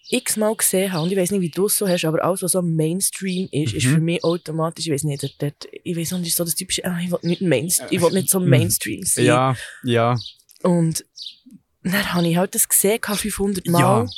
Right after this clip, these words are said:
Speaker 2: Ja, ja, ja, ja, kenn
Speaker 1: Und
Speaker 2: ich.
Speaker 1: habe nichts mehr, habe einfach nichts mehr zum Schauen gehabt, weil mich einfach nichts irgendwie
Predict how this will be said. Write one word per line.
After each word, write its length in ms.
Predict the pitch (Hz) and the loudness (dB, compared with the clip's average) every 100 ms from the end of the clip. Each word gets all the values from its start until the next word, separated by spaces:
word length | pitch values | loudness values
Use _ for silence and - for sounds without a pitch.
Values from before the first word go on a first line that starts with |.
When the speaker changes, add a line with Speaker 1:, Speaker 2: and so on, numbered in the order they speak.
| - | -4
Speaker 2:
Ja, 120 | 123 | 0
ja, 20 | |
ja, 100 | 117 113 | 0 0
ja, 60 | 110 | 0
kenn 160 | 190 | 0
Speaker 1:
Und 80 | 196 | 2
Speaker 2:
ich. 40 | |
Speaker 1:
habe 160 | 185 180 | 2 4
nichts 400 | 180 202 240 - | 4 2 0 0
mehr, 180 | 214 214 _ _ | 0 0 _ _
habe 120 | 175 | -2
einfach 200 | 185 220 - - | 0 -2 -10 -4
nichts 380 | 190 196 240 - | 0 0 0 0
mehr 140 | 233 | -2
zum 240 | - 170 160 | 0 2 2
Schauen 160 | 196 | 2
gehabt, 300 | 233 - 190 | 0 -2 0
weil 80 | 160 | 0
mich 60 | 170 | 0
einfach 180 | 190 165 | -2 0
nichts 580 | 165 175 190 220 - - _ | 2 4 2 0 -8 -18 _
irgendwie 500 | 190 185 165 180 | 0 2 0 0